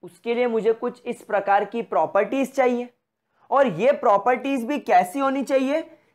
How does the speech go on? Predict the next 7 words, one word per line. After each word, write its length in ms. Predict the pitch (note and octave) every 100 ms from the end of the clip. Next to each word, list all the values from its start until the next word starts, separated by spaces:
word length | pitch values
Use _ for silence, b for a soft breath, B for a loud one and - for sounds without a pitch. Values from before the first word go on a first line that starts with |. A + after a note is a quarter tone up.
| -
These 400 | D3+ A3+ C4+ A3+
should, 320 | A3 A3+ A3 D#3+ - F#3+ D#3+
this 260 | C4 - A3
should 320 | - C#4 G#3+ F#3
be 160 | B3 D#4+ - b b b G3+
measurable 840 | A3+ C4 C#4 B3+ D#4 D#4 E4 E4 D#4
properties, 520 | C#4+ D4 C#4+ C#4